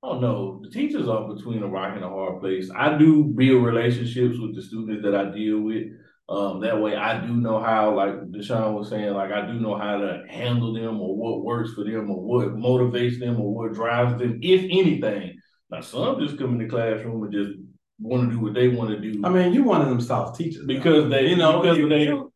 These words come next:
Speaker 2: you
Speaker 1: because
Speaker 2: one of
Speaker 1: of
Speaker 2: them
Speaker 1: the
Speaker 2: soft
Speaker 1: environment.
Speaker 2: teachers. You know what I'm
Speaker 1: Because
Speaker 2: saying?
Speaker 1: of the environment.
Speaker 2: You one of them soft
Speaker 1: Somebody,
Speaker 2: teachers. So,
Speaker 1: somebody
Speaker 2: you know, when I talk about soft, I'm talking about you. I'm just gonna tell you, I'm on, I'm, I'm talking about,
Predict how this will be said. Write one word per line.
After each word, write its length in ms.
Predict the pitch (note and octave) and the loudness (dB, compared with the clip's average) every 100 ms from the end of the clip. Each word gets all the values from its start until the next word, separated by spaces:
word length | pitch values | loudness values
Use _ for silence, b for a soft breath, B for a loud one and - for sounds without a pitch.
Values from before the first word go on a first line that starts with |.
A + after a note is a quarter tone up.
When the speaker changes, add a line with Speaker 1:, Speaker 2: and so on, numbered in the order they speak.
| _ | _
Speaker 2:
you 140 | F3+ C#4 | -2 2
Speaker 1:
because 120 | F#3 | 2
Speaker 2:
one 100 | A#3 | 2
of 60 | |
Speaker 1:
of 60 | G#3+ | 4
Speaker 2:
them 120 | G#3+ | 4
Speaker 1:
the 120 | D#3 | 2
Speaker 2:
soft 160 | D3+ G#3 D#3+ | 4 6 6
Speaker 1:
environment. 220 | D#3 C#3+ | 6 2
Speaker 2:
teachers. 140 | - _ _ _ | -4 _ _ _
You 100 | G#3+ | -4
know 60 | A3+ | 0
what 60 | A3+ | 2
I'm 60 | |
Speaker 1:
Because 140 | C#3+ A#3 | 2 2
Speaker 2:
saying? 100 | A3 | 0
Speaker 1:
of 60 | A3 | 0
the 180 | D#3 D3 | 0 0
environment. 600 | C3+ C#3+ C#3 C#3 C#3 - | 0 0 2 0 -2 -10
Speaker 2:
You 120 | C4+ | -2
one 180 | C#4 A#3+ | -2 0
of 60 | |
them 100 | A3+ | -4
soft 120 | G#3 - | -8 -4
Speaker 1:
Somebody, 380 | G#3+ G#3+ D3+ D3+ B3 | 2 2 2 -2 -6
Speaker 2:
teachers. 260 | B3 D3 - | -8 -12 -2
So, 80 | G3 F#3 | 2 2
Speaker 1:
somebody 420 | F3 E3+ D#3+ D#3 | 2 0 -4 -6
Speaker 2:
you 100 | D3+ A3 | -4 2
know, 160 | F#3 | 2
when 160 | F3+ F#3+ | 2 0
I 120 | D4 C#4 | 0 0
talk 260 | B3+ A#3+ | 0 0
about 460 | G#3+ G3+ F3 - - | -2 0 -2 -6 -16
soft, 640 | - A#3 A3+ G#3 - - | -6 0 2 2 -2 -4
I'm 100 | D#4+ | -4
talking 220 | D4 B3+ | 0 0
about 260 | G#3 D3 - | 0 -6 -8
you. 180 | F#3+ - | -12 -6
I'm 120 | D4+ | -6
just 100 | - | -4
gonna 160 | A3 G3 | -4 -4
tell 180 | - G3+ | 0 -2
you, 80 | - | -2
I'm 160 | - | -4
on, 240 | C4 A3 G3 | -4 -4 -2
I'm, 460 | B3+ - - D#4+ E4+ | -4 -4 -6 -6 0
I'm 180 | F#4 F#4 | 0 -2
talking 220 | C#4 B3 | -4 -2
about, 340 | A#3+ A3 G3 | 2 2 2